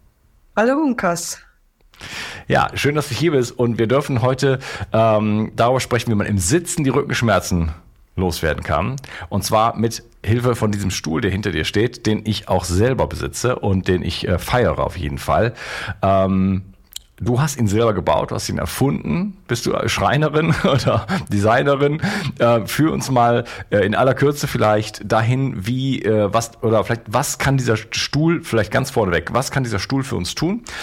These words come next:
Speaker 2: Und wie bist du dazu gekommen, sowas überhaupt zu erfinden?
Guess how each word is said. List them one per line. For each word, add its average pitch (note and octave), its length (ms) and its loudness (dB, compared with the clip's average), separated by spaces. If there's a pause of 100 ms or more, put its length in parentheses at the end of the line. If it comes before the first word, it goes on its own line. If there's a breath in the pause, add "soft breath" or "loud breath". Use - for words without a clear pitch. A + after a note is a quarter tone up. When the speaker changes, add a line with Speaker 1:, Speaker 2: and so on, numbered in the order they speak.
(200 loud breath)
Speaker 2:
Und A2 200 2
wie A#2 80 4
bist - 200 -4
du - 40 0
dazu F#2 200 -2
gekommen, E2+ 360 -2
sowas D#2 340 -4
überhaupt D#2+ 300 -6
zu - 100 -6
erfinden? - 340 -8